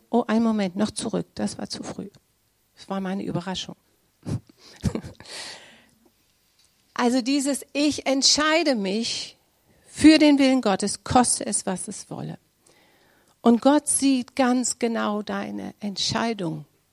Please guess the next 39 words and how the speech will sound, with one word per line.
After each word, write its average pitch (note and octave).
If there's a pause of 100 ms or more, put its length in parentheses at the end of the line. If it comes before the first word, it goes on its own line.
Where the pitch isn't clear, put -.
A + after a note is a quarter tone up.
(200)
die F#3
du D#3+
triffst -
in E3+
deinem E3
Herzen A3+
oder G3
auch, - (200)
wie G3+
du F#3+
es F3+
nach F3+
außen G3+
her F3
vermittelst. - (640)
Jakobus F4+
vier, C4
Vers B3
sieben G3+
sagt, G3 (120)
"Ordnet C#4+
euch G#3+
also G#3
Gott G#3+
unter, G#3+
leistet A#3+
dem D4
Teufel A3
Widerstand G#3+ (300)
und G#3+
er G#3+
wird C4
vor -
euch G#3
fliehen." F#3
Das -
heißt, C4+
es -
werden C#4+